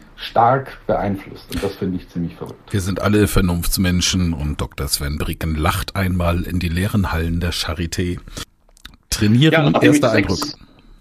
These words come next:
Speaker 3: ja, nachdem ich das Experiment von Professor de Waak, heißt der übrigens, der es gemacht hat, entdeckt habe, es waren achtundfünfzig Prozent, also waren zwanzig Probanden mit Kaltgetränk, zwanzig mit warm, um's abzurunden.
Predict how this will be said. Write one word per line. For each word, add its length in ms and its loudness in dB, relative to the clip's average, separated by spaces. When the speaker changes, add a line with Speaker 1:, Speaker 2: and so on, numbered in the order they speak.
Speaker 3:
ja, 140 4
nachdem 220 2
ich 60 -2
das 120 -12
Experiment 400 0
von 240 -2
Professor 460 0
de 120 -4
Waak, 220 2
heißt 180 0
der 60 -4
übrigens, 200 -4
der 100 -6
es 80 -10
gemacht 260 -6
hat, 220 -6
entdeckt 400 -2
habe, 160 4
es 100 -2
waren 200 2
achtundfünfzig 800 -4
Prozent, 580 0
also 180 -6
waren 140 0
zwanzig 600 0
Probanden 640 2
mit 140 -6
Kaltgetränk, 600 -2
zwanzig 320 0
mit 160 -4
warm, 360 2
um's 160 -6
abzurunden. 760 -4